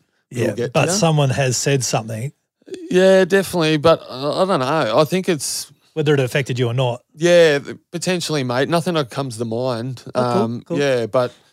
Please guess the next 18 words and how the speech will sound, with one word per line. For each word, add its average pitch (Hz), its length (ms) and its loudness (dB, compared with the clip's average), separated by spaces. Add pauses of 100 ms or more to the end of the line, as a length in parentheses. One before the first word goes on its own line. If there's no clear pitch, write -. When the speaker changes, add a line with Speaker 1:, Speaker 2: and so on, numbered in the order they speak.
(240)
Speaker 1:
um, 117 540 -6
oh, 104 100 -16
Speaker 2:
No. 139 120 -8
Speaker 1:
people 135 400 -2 (100)
say 113 300 -6
what 110 140 -8
they 107 220 -8 (180)
like 110 340 -8
all 110 80 -6
the 104 80 -10
time. 120 380 -8
Speaker 2:
Cool. 143 200 2
Speaker 1:
But, - 100 -16 (360)
yeah, 131 280 2
not 156 180 0
Speaker 2:
No, 147 100 2
Speaker 1:
really, 131 240 -2
mate. 123 320 -6